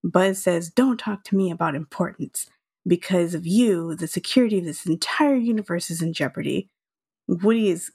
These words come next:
completely taken aback and confused by this statement and yells, "What? What are you talking about?"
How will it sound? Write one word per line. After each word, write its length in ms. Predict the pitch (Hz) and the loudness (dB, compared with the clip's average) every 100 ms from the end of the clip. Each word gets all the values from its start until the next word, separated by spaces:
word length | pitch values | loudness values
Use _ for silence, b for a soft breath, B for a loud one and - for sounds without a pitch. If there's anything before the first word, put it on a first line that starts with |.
| _ - | _ 0
completely 600 | 202 185 247 220 202 196 | 2 4 2 4 2 -2
taken 400 | - 190 185 170 | 2 2 2 0
aback 380 | 160 160 185 | 2 0 0
and 140 | 190 180 | -2 0
confused 600 | - 175 - 196 196 185 | 0 0 0 2 2 2
by 140 | 170 | 0
this 200 | 151 165 | 0 -4
statement 420 | - - - 180 180 | 0 2 2 2 0
and 160 | 175 175 - - | -2 -6 -12 -4
yells, 440 | 185 175 156 170 220 | 2 2 2 -2 0
"What? 520 | 262 440 466 466 - B B B - | 4 4 2 -2 -8 B B B 2
What 280 | 277 440 | 6 6
are 100 | 494 | 4
you 100 | 415 | 2
talking 440 | 415 359 392 392 370 | 2 2 2 4 4
about?" 720 | 302 254 233 190 185 - | 4 2 2 -2 -4 -8